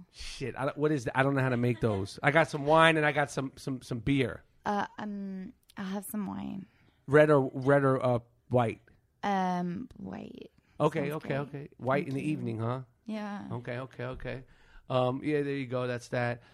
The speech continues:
Speaker 1: Um, so
Speaker 2: This
Speaker 1: the game
Speaker 2: is really
Speaker 1: is on.
Speaker 2: cool. So
Speaker 1: Yeah.
Speaker 2: you're, you like sports?
Speaker 1: I like sports. Yes, I like sports. You like sports?
Speaker 2: Sometimes.
Speaker 1: Okay, okay, okay.
Speaker 2: Yeah.
Speaker 1: You do, huh? What's your favorite team?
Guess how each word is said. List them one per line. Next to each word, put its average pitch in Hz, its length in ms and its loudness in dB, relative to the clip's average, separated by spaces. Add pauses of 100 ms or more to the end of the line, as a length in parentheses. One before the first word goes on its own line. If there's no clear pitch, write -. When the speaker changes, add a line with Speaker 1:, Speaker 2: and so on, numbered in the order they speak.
(300)
Speaker 1:
Um, 120 400 -2
so 127 180 -6
Speaker 2:
This 120 120 -6
Speaker 1:
the 123 100 -8
game 135 200 -2
Speaker 2:
is 143 80 -2
really 139 40 -2
Speaker 1:
is 131 60 0
on. - 100 -4
Speaker 2:
cool. 202 400 0
So 180 760 0
Speaker 1:
Yeah. 110 260 -4 (200)
Speaker 2:
you're, 185 640 -4
you 196 200 -10
like 180 200 -10
sports? 202 520 -12 (280)
Speaker 1:
I 120 60 -6
like 131 200 0
sports. 135 500 0
Yes, 127 400 2
I 123 280 4
like 123 200 0
sports. 117 440 -2
You 120 180 -4
like 131 160 -2
sports? 156 480 -2 (960)
Speaker 2:
Sometimes. 208 720 -6
Speaker 1:
Okay, - 280 -6
okay, 117 400 -6
okay. 117 420 -8
Speaker 2:
Yeah. 196 400 -6
Speaker 1:
You 127 80 2
do, 131 220 6
huh? 143 300 4
What's 131 180 0
your 156 60 -4
favorite 160 300 0
team? 135 340 -2